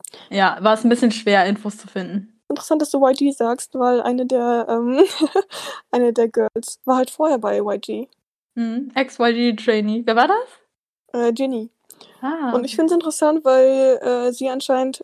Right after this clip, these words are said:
Speaker 2: bei dem Pre-Debut Blackpink Lineup dabei war. Sie sollte in Blackpink debüten.
Speaker 1: Ehrlich? Was?
Speaker 2: Ja.
Speaker 1: Das hab ich gar nicht rausgefunden.
Speaker 2: Wie gesagt, ich hab's auf, ich hab's nur auf Twitter gelesen und noch, ähm, auf einer anderen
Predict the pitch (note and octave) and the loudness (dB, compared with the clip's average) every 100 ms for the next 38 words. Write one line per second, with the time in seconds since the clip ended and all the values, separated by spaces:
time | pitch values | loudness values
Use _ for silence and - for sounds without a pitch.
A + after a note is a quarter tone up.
0 | - A#3+ B3+ B3 B3 B3 - D4 D#4 B3+ | -12 2 4 4 2 0 -4 0 0 2
1 | B3+ B3 A#3+ - C#4+ F4 A3 A3 A#3 A3+ | 0 0 -2 -2 -2 0 -2 0 -2 -4
2 | A#3 A3 A3 A3 A3+ _ - - B3+ C4 | -2 -2 -2 -4 -6 _ -20 -6 2 2
3 | C#4 C4 B3 - C4+ - A#3 A3+ A#3 B3+ | 2 0 0 -2 -8 -8 -8 -6 -6 -10
4 | _ _ _ _ _ _ B3+ B3+ A3+ D#4+ | _ _ _ _ _ _ 2 4 4 4
5 | G4+ G4+ - _ _ _ - C#4+ G#4 C4+ | 2 -2 -10 _ _ _ -8 -4 -2 0
6 | D4 D4 _ C4 D#4+ D4 D4+ D4 B3 A3 | -2 -6 _ -4 -2 0 0 0 -4 -4
7 | D4 - A3+ D#4+ D#4+ D#4 E4 C#4+ D#4+ D4 | -4 -4 2 4 4 4 4 4 2 2
8 | - C#4 - C4+ C#4+ C#4+ D4 C#4+ C#4+ D#4 | 2 0 2 2 2 -4 2 2 2 0
9 | C#4+ A#3+ A#3 A#3+ - A#3+ A#3+ - B3 B3 | 0 0 2 0 0 -4 -4 -2 0 0
10 | - A#3 A3+ A#3 A#3 A3+ _ - A#3 A#3 | 0 0 2 2 -2 -4 _ -4 -2 -2
11 | - - - A#3 A#3 A#3+ A#3+ A3+ A3 | -6 -18 -4 0 0 2 0 0 -6